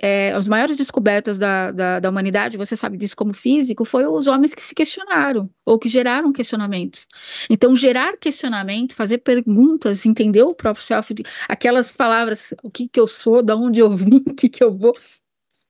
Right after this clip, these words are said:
é essencial pra humanidade. Foi o que movimentou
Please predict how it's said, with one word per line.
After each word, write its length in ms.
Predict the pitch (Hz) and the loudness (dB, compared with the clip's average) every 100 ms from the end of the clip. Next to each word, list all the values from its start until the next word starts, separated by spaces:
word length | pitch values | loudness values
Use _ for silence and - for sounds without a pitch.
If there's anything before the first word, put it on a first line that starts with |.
| _ - 330 - - - | _ -14 -12 -12 -8 0
é 160 | 240 | 2
essencial 560 | 277 359 359 - 359 494 | 2 -2 -6 -4 -4 -2
pra 140 | 277 | -2
humanidade. 600 | 214 196 196 180 165 175 | -2 -2 -2 -2 -4 -6
Foi 140 | - 254 | 2 2
o 40 | |
que 120 | 262 | 2
movimentou 920 | 339 330 330 349 392 - 277 285 320 | 0 2 2 -2 -6 2 4 4 0